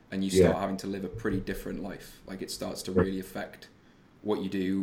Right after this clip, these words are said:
Speaker 1: where you do it, who you do it with, what you eat, et cetera. And I think I,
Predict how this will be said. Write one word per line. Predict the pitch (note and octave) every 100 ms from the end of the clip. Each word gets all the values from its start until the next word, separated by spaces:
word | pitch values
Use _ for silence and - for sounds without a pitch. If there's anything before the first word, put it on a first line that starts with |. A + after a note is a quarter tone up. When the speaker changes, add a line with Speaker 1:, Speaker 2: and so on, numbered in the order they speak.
| F#2
Speaker 1:
where | G2 F#2+
you | F#2+
do | F#2+
it, | F#2 -
who | G#2
you | F#2+
do | F#2 F#2
it | G2+
with, | F#2+ - - - - - -
what | G2+ F#2+
you | F2+
eat, | F#2+ F#2
et | F2+ -
cetera. | F#2 - F#2+
And | F#2+
I |
think | F#2+ G2 - - - - - - - -
I, | G#2